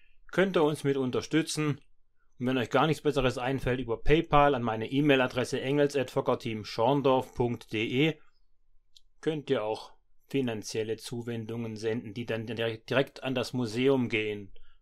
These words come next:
Das wandert also nicht in meine Tasche, weil ich selber mache mit Geld nichts mehr, aber das ist, steht auf einem anderen Blatt. Das Museum könnt ihr damit gerne unterstützen. Ansonsten freue ich mich, wenn euch das Buch gefallen hat.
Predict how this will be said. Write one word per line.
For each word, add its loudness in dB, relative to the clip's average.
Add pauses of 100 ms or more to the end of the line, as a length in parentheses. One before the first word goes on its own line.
Das -14
wandert -4
also -4
nicht -6
in -6
meine -4
Tasche, -4
weil -6
ich -10
selber -6
mache -12
mit -10
Geld -2
nichts -10
mehr, -6
aber -14
das -14
ist, -18
steht -12
auf -10
einem -14
anderen -10
Blatt. -8 (520)
Das -4
Museum 8
könnt 2
ihr 4
damit 4
gerne 4
unterstützen. 2 (380)
Ansonsten 4
freue 8
ich 4
mich, 2
wenn 4
euch -6
das -10
Buch -4
gefallen 0
hat. 0